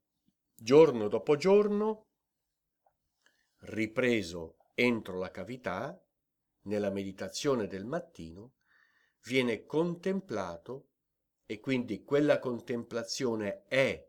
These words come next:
la costruzione di una forma pensiero che poi alla sera dal tramonto alla mezzanotte, ricollegandoci entro la cavità, verrà precipitata,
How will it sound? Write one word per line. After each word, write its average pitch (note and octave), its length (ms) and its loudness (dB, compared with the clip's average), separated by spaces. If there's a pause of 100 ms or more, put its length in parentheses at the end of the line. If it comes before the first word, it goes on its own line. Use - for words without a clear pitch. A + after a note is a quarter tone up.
(360)
la G2+ 220 -6
costruzione G#2+ 920 -6
di F#2 100 -12
una F#2+ 160 -8
forma C#3 360 -6
pensiero G#2 720 -8 (1120)
che B2+ 180 -2
poi A#2 540 0 (760)
alla A#2 380 2
sera B2 360 2
dal F#2 220 -4
tramonto B2+ 500 -2
alla F#2 140 -6
mezzanotte, A#2+ 800 -2 (760)
ricollegandoci A#2+ 1120 0
entro A#2+ 220 -4
la A2 120 -2
cavità, C#3 580 -4 (680)
verrà B2+ 520 2
precipitata, G2 1300 -8